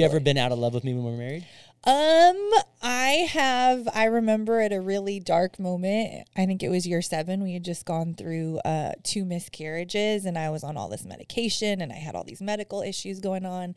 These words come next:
Speaker 1: A couple blood transfusions.
Speaker 2: It was, it was a really rough time. I do remember thinking, like, "I know I love him in here, but I don't feel it." And I think I remember telling you that was probably the most devastating day
Speaker 1: No one
Speaker 2: for
Speaker 1: wants to hear
Speaker 2: you.
Speaker 1: that.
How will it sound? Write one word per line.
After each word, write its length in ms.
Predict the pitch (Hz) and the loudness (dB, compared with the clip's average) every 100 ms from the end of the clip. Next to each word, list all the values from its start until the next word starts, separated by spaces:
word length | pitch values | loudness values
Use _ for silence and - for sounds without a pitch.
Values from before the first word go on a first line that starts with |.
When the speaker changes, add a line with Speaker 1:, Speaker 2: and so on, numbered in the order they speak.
| - | -8
Speaker 1:
A 40 | |
couple 160 | 135 113 | -4 -4
blood 280 | 95 107 107 | -2 -4 -4
transfusions. 640 | 123 117 113 117 117 113 | -4 -4 -4 -6 -4 -2
Speaker 2:
It 80 | 196 | -2
was, 160 | 196 180 - | -2 -4 -4
it 80 | 208 | 0
was 220 | 202 190 | 2 2
a 80 | 180 | -2
really 380 | 170 180 175 175 | -2 -4 -4 -4
rough 320 | 160 151 160 | -2 -2 -4
time. 400 | - 165 170 156 | -6 -4 -2 -4
I 200 | 160 165 - - | -8 -12 -12 -6
do 200 | 196 190 | -2 0
remember 420 | 180 175 165 165 | 0 -2 -4 -6
thinking, 320 | - 165 - | -8 -14 -12
like, 160 | 165 - 175 | -14 -14 -10
"I 40 | |
know 420 | 180 180 196 214 | -8 -4 -2 0
I 160 | 214 185 | 0 0
love 320 | 196 143 156 | -4 -4 -4
him 240 | - 180 175 | -2 -4 -4
in 160 | 170 | -8
here, 380 | 170 - 180 180 | -12 -8 -4 -4
but 160 | 180 170 | -6 -8
I 80 | |
don't 300 | 165 156 156 - - | -8 -8 -8 -14 -20
feel 300 | - - - | -12 -8 -8
it." 180 | - - _ _ _ _ _ | -10 -16 _ _ _ _ _
And 80 | 185 | -4
I 40 | |
think 160 | 208 196 | -2 2
I 60 | 196 | 2
remember 320 | 185 185 175 | 2 0 -4
telling 280 | - 180 170 | -6 -4 -4
you 100 | 160 | -4
that 100 | 156 | -6
was 100 | 175 | -8
probably 240 | - 170 | -6 -6
the 80 | 165 | -6
most 240 | 165 165 | -8 -8
devastating 880 | - 160 160 - 175 160 156 160 156 - _ _ _ 175 | -4 -4 -4 -6 -6 -6 -6 -8 -8 -12 _ _ _ -2
day 220 | 196 180 | 2 4
Speaker 1:
No 60 | 180 | 6
one 60 | |
Speaker 2:
for 40 | 127 | 4
Speaker 1:
wants 140 | 180 185 | 2 2
to 60 | |
hear 80 | 190 | 4
Speaker 2:
you. 60 | 190 | 4
Speaker 1:
that. 260 | 190 196 | 2 0